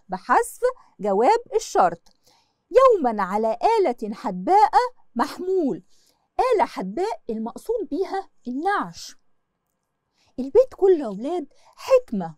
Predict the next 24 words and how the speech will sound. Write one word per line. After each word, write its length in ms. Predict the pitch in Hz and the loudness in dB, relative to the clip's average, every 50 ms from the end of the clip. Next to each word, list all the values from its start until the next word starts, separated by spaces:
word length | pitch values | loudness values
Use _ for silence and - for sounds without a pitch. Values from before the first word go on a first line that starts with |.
| _ _ _ _ | _ _ _ _
حكمة 360 | - 494 539 - - 294 220 | 0 0 0 0 -2 -6 -6
صادقة، 680 | 254 - 269 269 277 202 269 370 - - - 185 180 - _ _ _ _ _ _ _ _ - | -6 -4 -4 -4 -2 0 0 -2 -2 -2 -4 -6 -6 -8 _ _ _ _ _ _ _ _ -6
إن 320 | 269 269 294 262 247 - - - | -4 -2 -2 -2 -4 -6 -8 -8
الموت 540 | 226 233 233 311 403 466 494 480 - - - - _ | -8 -6 -4 0 2 2 2 0 -2 -6 -20 -14 _
هو 200 | - 294 277 269 | -4 0 0 2
نهاية 720 | 262 247 233 277 262 302 415 480 494 453 403 294 240 247 - - | 2 0 -2 -4 -2 0 2 2 2 2 0 0 -2 -4 -6 -4
كل 300 | - 302 302 285 240 233 | -2 -2 0 0 -2 -4
كائن 540 | - - 269 294 381 381 - - 466 523 523 523 - - - _ _ | -2 -2 0 2 2 2 2 0 0 -2 -2 -4 -8 -16 -20 _ _
حي، 460 | - - 240 254 233 180 165 147 - _ _ _ - | -4 0 2 2 2 2 0 -6 -10 _ _ _ -10
وده 200 | 202 226 - 427 494 - | -6 -2 -2 -2 -2 -2
كناية 580 | - 262 247 247 262 269 277 277 262 254 247 269 - - _ _ _ _ | -2 -2 -2 0 0 0 2 2 0 0 -2 -4 -8 -16 _ _ _ _
عن 420 | 160 180 202 240 254 254 240 226 - _ _ _ _ _ _ _ _ - | -16 -12 -10 -8 -8 -8 -8 -12 -14 _ _ _ _ _ _ _ _ -8
إن 260 | 247 233 233 233 226 | -6 -6 -6 -6 -6
الموت 520 | 233 233 226 247 330 440 466 440 392 - 254 | -6 -4 -4 -2 0 0 0 0 0 -2 -6
مصير 580 | 226 220 226 233 - - 403 453 466 403 392 - - _ _ _ _ | -6 -6 -8 -6 -2 2 4 6 4 4 2 -6 -18 _ _ _ _
كل 560 | - 381 440 466 480 480 466 466 440 440 415 | 4 6 6 6 6 4 2 2 0 0 0
الأحياء. 540 | - - - 311 - - 311 233 180 - - _ _ _ _ _ _ _ _ _ _ _ _ - | -2 -2 -4 -4 -4 -2 0 0 0 0 -2 _ _ _ _ _ _ _ _ _ _ _ _ -8
وتعالوا 420 | 247 - 359 330 415 508 466 370 | -4 -2 0 2 4 4 4 4
معايا 300 | 240 247 240 370 381 330 | 2 0 -2 -2 -2 -2
بقى 220 | 226 269 330 - 427 466 - _ _ _ - | -2 -2 -2 -2 -2 -4 -4 _ _ _ -6
نشوف 260 | 277 - 427 453 - | 0 0 0 0 0
أسئلة 440 | - - - - - - 359 370 294 233 | -2 -8 -6 -4 0 2 2 2 0 -2
التحليل 500 | 220 - 208 185 - - 240 277 349 330 285 | -6 -6 -8 -8 -6 -2 0 0 0 0 0
البلاغي، 480 | 226 185 202 190 185 185 185 190 262 | -2 -4 -2 -2 -2 -2 -2 0 2